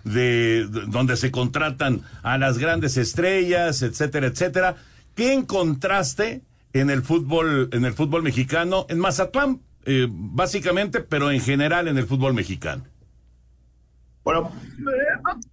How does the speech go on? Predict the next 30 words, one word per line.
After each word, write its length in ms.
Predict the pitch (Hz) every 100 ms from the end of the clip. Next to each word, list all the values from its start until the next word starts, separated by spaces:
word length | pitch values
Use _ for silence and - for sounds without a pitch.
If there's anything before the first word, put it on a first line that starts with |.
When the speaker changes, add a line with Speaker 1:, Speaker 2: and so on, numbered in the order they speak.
| -
Speaker 2:
partiendo 380 | - 170 190 208
de 60 | 214
la 100 | 180
base 260 | 190 190
de 120 | 196 165
que 680 | 185 185 185 180 180 180
el 600 | 180 _ _ _ - -
fútbol 240 | - 190 196
mexicano 400 | 190 175 190 190
es 300 | 175 - -
un 160 | 175
fútbol 240 | - 185 180
bien 180 | 180 180
seguido 380 | 180 170 196 190
en 60 |
Europa, 600 | 175 170 180 185 214 - - _ _ _ - - - - - - _ - -
y 220 | 160 160
bueno, 220 | 170 180
ya 160 | 170 175
desde 260 | 185 175
dentro 420 | 180 185 180 190 180
lo 180 | 160
venía 200 | 156 165
siguiendo 320 | 165 175 175 170
ya 280 | 160 156 -
tiempo 300 | 160 143 143
atrás, 360 | 139 156 160
años 220 | 151 147 139
atrás, 600 | 139 156 165 - - - -
por, 240 | 139 -